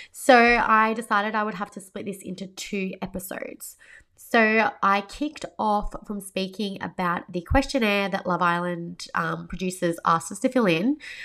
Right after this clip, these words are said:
I talked through some of the answers I did back then. If you do listen to that podcast, please just keep in mind that I was applying for a reality television show. It was a year and a half ago,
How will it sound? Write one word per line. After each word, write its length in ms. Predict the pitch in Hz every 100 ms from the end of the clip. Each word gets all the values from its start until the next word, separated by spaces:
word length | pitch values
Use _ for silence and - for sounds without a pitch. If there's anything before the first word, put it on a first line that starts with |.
| -
I 60 | 202
talked 260 | 214 190
through 100 | 233
some 160 | 240 254
of 60 | 269
the 120 | -
answers 360 | 202 190 208 -
I 140 | 185
did 380 | 180 185 175 -
back 260 | 180 165 -
then. 420 | 165 175 247 330 - _ _ -
If 160 | 208
you 100 | 233
do 220 | 220 226
listen 240 | 226 247 285
to 120 | 294
that 200 | 294 -
podcast, 540 | 214 185 185 180 -
please 200 | - 202
just 140 | 233 254
keep 160 | 311
in 80 | 320
mind 360 | 214 190 185 185 -
that 240 | 160 - - - _ _
I 140 | - 190
was 340 | 190 185 208 -
applying 680 | 226 - 220 190 196 196 214
for 280 | 190 180 175
a 80 | 185
reality 460 | 208 165 175 180
television 480 | 185 175 165 160 165
show. 460 | 165 170 147 175 247 - - _ _
It 180 | - 208
was 360 | 202 196 190 185 - - _ _ _ _ _
a 40 | 202
year 300 | 180 208 226
and 100 | 254
a 40 |
half 320 | 226 190 175
ago, 500 | 180 175 165 185 247